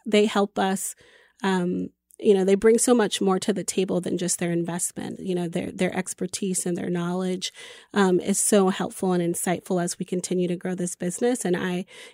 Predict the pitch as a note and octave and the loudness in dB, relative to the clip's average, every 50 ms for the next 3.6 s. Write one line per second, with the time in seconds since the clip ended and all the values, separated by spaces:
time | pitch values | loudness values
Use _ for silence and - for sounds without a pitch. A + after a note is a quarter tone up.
0 | _ _ - - - A3+ A3 - B3 G#3+ - - A#3 A3 G#3 G3 - G3 G3 F3 | _ _ -10 -2 0 0 2 4 4 2 4 4 4 4 4 4 2 -2 -2 -2
1 | F3+ F#3 - - - G#3 G#3+ G#3+ G#3+ G#3+ G#3 G#3 G#3+ G#3+ G#3 - _ _ _ _ | -2 -2 -2 -2 0 0 2 4 4 6 6 6 6 4 2 -2 _ _ _ _
2 | - F#3+ F3+ F3 F3 F#3+ F#3+ - F#3+ F#3 - _ _ _ _ - - G#3 G3 G3 | -6 -4 -4 -4 -4 -4 -4 -4 -6 -8 -10 _ _ _ _ -12 -10 -6 -4 -4
3 | F#3+ - - - - F#3+ F#3 F#3 F#3 F#3+ F#3+ | -4 -4 -4 -6 -4 -2 -2 -2 -2 -2 -4